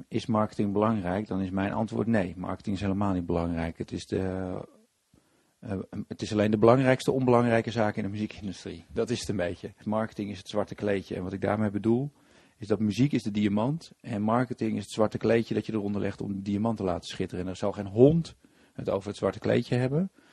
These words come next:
want dat valt niemand op. Het enige wat mensen zullen zeggen als je het goed doet, en daar geloof ik in, "Jeetje, wat glinstert die, eh, diamant heel erg mooi." Maar door dat zwarte kleedje glinstert die wat harder.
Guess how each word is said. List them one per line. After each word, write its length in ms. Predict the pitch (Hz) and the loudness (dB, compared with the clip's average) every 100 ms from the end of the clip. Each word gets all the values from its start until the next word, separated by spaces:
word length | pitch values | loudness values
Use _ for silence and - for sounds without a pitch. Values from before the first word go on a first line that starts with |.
| _ - | _ -12
want 140 | 104 | -6
dat 120 | 98 | -2
valt 200 | - 98 | 0 2
niemand 340 | 110 107 98 117 | 4 4 4 4
op. 280 | 143 - - | 2 2 -4
Het 100 | - | -2
enige 300 | 117 127 117 | -2 0 0
wat 100 | 113 | 0
mensen 260 | 117 110 | 0 0
zullen 180 | 110 101 | 0 0
zeggen 260 | 117 104 104 | 0 -2 -4
als 100 | 104 | -8
je 60 | |
het 100 | 101 | -8
goed 160 | - 110 | -6 -4
doet, 180 | 131 139 | -4 -4
en 120 | 104 | -2
daar 180 | 104 101 | 0 0
geloof 300 | 104 117 127 | -2 -4 -4
ik 100 | 123 | -4
in, 280 | 131 151 - _ _ _ | -4 -6 -12 _ _ _
"Jeetje, 300 | - 208 - | -2 0 2
wat 100 | 110 | -2
glinstert 380 | - 113 101 98 | 0 0 0 -2
die, 300 | 101 98 95 | -2 0 2
eh, 220 | 95 92 92 | 2 0 0
diamant 420 | 101 95 95 87 | 0 0 0 -2
heel 220 | 98 98 | -4 -4
erg 160 | 98 98 | -4 -4
mooi." 260 | 98 95 - - - - | -4 -4 -8 -16 -20 -8
Maar 100 | 98 | 2
door 120 | 113 | 4
dat 100 | 120 | 6
zwarte 220 | - 127 127 | 6 4 4
kleedje 400 | 135 127 123 139 | 2 2 0 -4
glinstert 360 | - 113 - | -2 -2 -2
die 100 | 104 | -4
wat 100 | 98 | -2
harder. 320 | 110 98 92 | -2 -2 -4